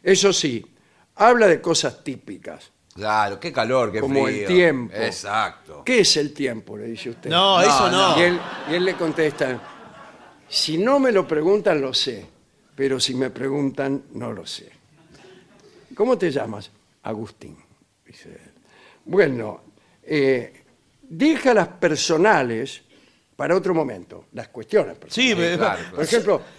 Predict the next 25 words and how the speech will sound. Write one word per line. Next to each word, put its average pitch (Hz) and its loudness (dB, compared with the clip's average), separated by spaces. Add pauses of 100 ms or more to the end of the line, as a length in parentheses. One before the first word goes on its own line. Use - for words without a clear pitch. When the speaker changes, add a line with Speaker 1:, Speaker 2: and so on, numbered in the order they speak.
(180)
Speaker 1:
eh, 175 2
"¿le 185 4
pica 220 2
algo?". 147 0
Speaker 3:
<laughs> - -8
Sí, 185 2
no, 185 6
no. 165 2 (2250)
Le 202 6
sobran 294 4
palabras 226 2
en 185 2
un 190 0
lado 262 2
y 214 -2
las 170 0
pone 175 -2
en 165 -2
el 165 -2
Speaker 2:
Por 175 2
Speaker 3:
otro. 170 4
Speaker 2:
ejemplo, 139 -4
por 117 -8
una 131 0
pregunta, 113 -4